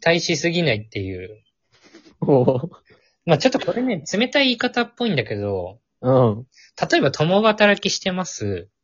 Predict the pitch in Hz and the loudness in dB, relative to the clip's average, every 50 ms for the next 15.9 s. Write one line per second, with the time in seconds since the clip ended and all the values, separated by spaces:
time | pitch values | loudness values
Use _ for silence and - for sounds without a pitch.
0 | _ _ _ _ _ - 123 113 107 107 113 - - 139 117 143 165 170 214 247 | _ _ _ _ _ -2 0 0 0 -2 -6 -6 -6 -4 -2 -2 -2 0 0 0
1 | 247 247 247 269 262 202 - - - 247 233 214 143 120 - - 113 117 113 113 | 0 0 2 2 2 2 2 0 0 0 0 0 -2 -2 -4 -4 -2 -4 -4 -2
2 | - 113 107 107 107 104 - - 110 - 117 107 107 107 101 104 98 101 - - | 0 0 0 0 -2 -2 -4 -8 -4 -2 -2 -2 -2 -4 -4 -6 -6 -8 -10 -12
3 | - 95 90 - _ _ _ _ _ _ _ _ _ _ - 123 110 101 - - | -12 -14 -14 -14 _ _ _ _ _ _ _ _ _ _ -2 0 0 0 -2 -2
4 | - 156 151 139 - - 160 131 113 117 123 117 - 131 131 127 120 104 101 95 | 0 0 0 0 0 -4 -4 -2 -2 -4 -6 -6 -2 0 0 0 0 0 -4 -8
5 | 90 87 - - - 98 - - - _ _ _ _ _ _ _ _ _ _ _ | -10 -10 -12 -14 -16 -16 -18 -18 -20 _ _ _ _ _ _ _ _ _ _ _
6 | _ - 120 107 98 98 98 98 92 92 95 95 123 147 - - - 262 294 302 | _ -4 -4 -2 -2 -2 -4 -4 -6 -6 -4 -2 -2 -2 -2 0 -2 -2 0 0
7 | 269 208 156 131 127 143 165 196 196 151 107 - - _ _ _ _ _ 127 120 | 0 0 0 0 2 2 4 4 4 2 0 -2 -8 _ _ _ _ _ -8 -8
8 | 113 120 - 185 185 156 139 117 123 110 113 127 135 - - - - 233 190 196 | -8 -6 -4 -2 0 0 -2 -2 -2 -2 -2 -2 -2 -6 -12 -10 -8 -6 0 0
9 | 202 - - 190 190 160 127 113 117 - - 139 117 - - 123 110 107 120 117 | 0 2 4 2 2 2 2 -2 -4 0 0 0 0 0 -6 -6 -4 -2 -4 -4
10 | 117 - 165 120 101 98 95 92 104 110 101 - 104 98 - 82 - - - - | -4 -6 -6 -6 -6 -8 -6 -6 -6 -8 -8 -8 -12 -14 -14 -18 -18 -20 -20 -20
11 | - - _ _ - _ _ _ _ _ _ _ _ _ _ _ 113 110 110 104 | -20 -20 _ _ -20 _ _ _ _ _ _ _ _ _ _ _ -4 -2 -2 -2
12 | 95 98 92 95 98 104 - - - 127 - 208 269 269 - 214 - 131 113 156 | -4 -6 -8 -10 -10 -12 -12 -10 -8 0 2 2 2 2 -2 -4 -4 -4 -2 2
13 | 208 294 330 311 - 185 156 - - 147 120 110 107 - 110 101 110 131 156 156 | 2 2 0 0 -2 -4 -4 0 -2 -2 -2 -2 -6 -6 -6 -2 0 0 0 0
14 | - - 302 220 175 156 165 165 139 135 123 123 120 113 117 107 107 107 - 107 | 0 2 2 2 2 2 0 0 0 0 2 0 0 -2 -2 -4 -4 -4 -6 -8
15 | - - - 139 139 135 - - - 135 123 120 117 113 113 120 139 | -4 0 2 2 2 2 -2 -2 0 0 0 0 -2 -6 -6 -8 -10